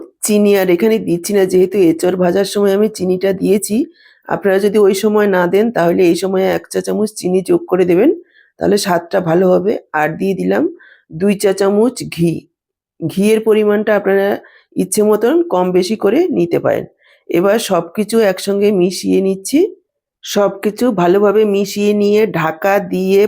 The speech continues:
পাঁচ মিনিট স্ট্যান্ডিং টাইমে রাখবো, যাতে করে ঘি গরম মশলার গন্ধটা ভালোভাবে মিশে যায়। একেবারে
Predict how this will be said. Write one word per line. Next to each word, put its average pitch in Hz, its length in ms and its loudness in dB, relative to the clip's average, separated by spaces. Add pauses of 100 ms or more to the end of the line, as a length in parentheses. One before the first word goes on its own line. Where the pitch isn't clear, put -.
পাঁচ 165 260 -2 (120)
মিনিট 190 280 2
স্ট্যান্ডিং 175 520 0
টাইমে 185 280 0
রাখবো, 175 380 -2
যাতে 175 300 -2
করে 190 200 -2 (100)
ঘি 175 160 -6 (100)
গরম 196 240 -4
মশলার 190 340 -6
গন্ধটা 170 420 -6
ভালোভাবে 175 520 -4
মিশে 180 320 -2
যায়। 202 260 0 (680)
একেবারে 202 380 2